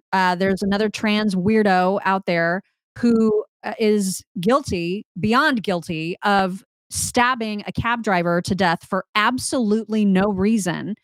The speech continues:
And that, that trans person was, uh, sentenced yesterday as part of a plea deal. So this is a person who absolutely should spend their entire rest of their life behind,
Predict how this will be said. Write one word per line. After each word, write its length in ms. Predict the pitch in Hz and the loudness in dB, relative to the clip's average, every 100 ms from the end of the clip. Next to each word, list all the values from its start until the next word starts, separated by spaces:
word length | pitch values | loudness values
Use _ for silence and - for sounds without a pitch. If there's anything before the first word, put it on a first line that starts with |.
| _ _ _ _ 240 | _ _ _ _ 0
And 500 | 226 220 214 208 233 | 2 2 2 0 -4
that, 280 | 196 220 226 _ _ | 0 2 0 _ _
that 400 | 190 214 226 - | -4 0 0 -2
trans 760 | - 240 233 233 233 214 - - _ | -4 0 2 2 2 0 -4 -10 _
person 600 | - 208 - 180 180 214 - _ _ 208 | -4 -4 -6 -8 -10 -12 -16 _ _ -6
was, 600 | 202 208 202 202 190 - | 0 2 2 2 -2 -4
uh, 260 | 202 185 175 | 0 0 0
sentenced 480 | - 285 254 208 - | 0 0 0 -2 0
yesterday 480 | 202 - 180 175 196 | -2 0 0 0 0
as 120 | 202 | -2
part 240 | - 226 | 0 0
of 80 | 226 | 0
a 60 | 247 | -2
plea 420 | - - 311 330 | -6 -2 2 2
deal. 420 | 233 190 151 - | 4 2 0 -4
So 180 | 170 240 | -2 0
this 180 | 220 269 | 0 0
is 100 | 330 | -2
a 60 | 302 | -2
person 300 | 294 262 247 | -2 0 0
who 120 | 226 | 0
absolutely 540 | 208 233 - 254 220 | 0 -4 -2 2 2
should 340 | - 214 190 - | 2 0 -2 -4
spend 260 | - 220 | -2 0
their 180 | 214 196 | 2 0
entire 500 | 202 196 220 214 262 | 0 0 2 2 2
rest 220 | 233 220 214 | 0 0 0
of 60 | |
their 120 | 196 | 0
life 300 | 180 180 180 | 2 2 0
behind, 300 | - 185 190 | 0 0 0